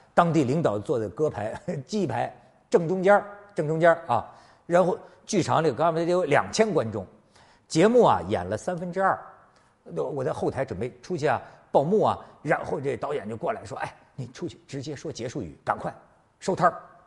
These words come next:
结束了。”我说，“那怎么就结束了呢？”然后我一看，那个当地那个秘书长在那个导演后头发威呢。那秘书长说，这，这导演跟我说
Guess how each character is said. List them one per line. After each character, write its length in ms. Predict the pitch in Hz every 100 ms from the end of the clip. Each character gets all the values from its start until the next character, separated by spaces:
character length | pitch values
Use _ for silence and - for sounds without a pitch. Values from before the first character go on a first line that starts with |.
| -
结 140 | 185
束 140 | 185 160
了。” 80 | - - _ _ _ _ _ -
我 120 | 233
说 120 | 262
，“那 120 | 254 196 - - _ _
怎 120 | 196
么 60 | 226
就 100 | 233
结 180 | - 226
束 240 | 320 349
了 80 | 202
呢？” 200 | 147 123 - - _ _ _ _ _ _ _ _ _ _ _ -
然 180 | 156 190
后 100 | 160
我 140 | 120
一 80 | 151
看， 180 | - 143
那 60 |
个 160 | 151 127 - -
当 160 | 175
地 160 | 160 127
那 100 | 175
个 80 | 160
秘 180 | 208 190
书 140 | 127
长 240 | 101 76 95
在 160 | - 135
那 100 | 117
个 80 | 101
导 160 | 101
演 160 | 120 87
后 200 | - 117
头 100 | 85 95
发 180 | - 143
威 220 | 120 123
呢。 120 | 101 82 -
那 120 | 202 - _ _ _
秘 100 | 240
书 100 | 220
长 160 | 139 -
说， 160 | 151 190 - _ _ _ _ _ _ _ _ _ _ _ _ _ -
这， 180 | - 127
这 160 | 190 139
导 160 | -
演 160 | 170 101
跟 100 | 82
我 80 | 104
说 200 | 90